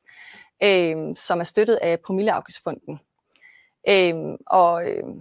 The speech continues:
der har vi selvfølgelig været et helt team af mennesker bag, der har arbejdet på det her.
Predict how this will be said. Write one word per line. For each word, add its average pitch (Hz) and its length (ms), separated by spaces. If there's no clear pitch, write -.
der 208 60
har 208 60
vi 202 100
selvfølgelig 233 400
været 202 140
et 214 80
helt 214 280
team 254 260
af 214 80
mennesker 185 360
bag, 190 260
der 185 60
har 165 100
arbejdet 180 400
på 170 100
det 170 100
her. 165 200